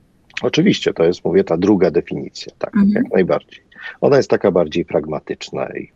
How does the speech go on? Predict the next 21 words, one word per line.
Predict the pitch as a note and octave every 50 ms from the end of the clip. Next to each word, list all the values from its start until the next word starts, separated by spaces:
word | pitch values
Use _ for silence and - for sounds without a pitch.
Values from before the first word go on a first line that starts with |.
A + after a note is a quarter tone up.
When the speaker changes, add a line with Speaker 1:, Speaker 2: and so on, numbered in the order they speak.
| -
Speaker 1:
praktyczna. | - - - - - - - - - - - _ - _ _ _ _ - - - - - - - - - -
Ja | - C#3+ D#3+
myślę, | E3 - - D3+
że | B2+ C3
to | - D3+
jest | C#3+ C3+ A2 -
zresztą | - B2 B2+ - - - G#2 F#2+
tak, | - G#2+ G#2 G2 F#2 F#2+
że, | F#2 G2 F#2+ F#2 F2+ F2+ F2+ - -
tak | - G2+ F2+
jak | G2+ F2+ - G#2+
mówię, | G2+ F2 E2+ D#2
każdy | - - F#2 F#2 F2 - F2
to | - -
sobie | - - F#2+ D#2+ D#2+
musi | D2+ E2+ E2+ - - E2
sam, | - - - E2+ E2 E2 E2+ D#2+ - _ - - - - _ _
e, | - - D2 D2+ D2+ D2+ D2 D2
jakoś | D2+ D#2+ E2+ D#2+ - - - E2 D#2 - - -
u-, | E2 D2+ - F#2 E2+ E2+ -
ustalić. | - G#2+ F#2+ - - - - D#2 C#2+ C2 - D2+ D#2+ - - -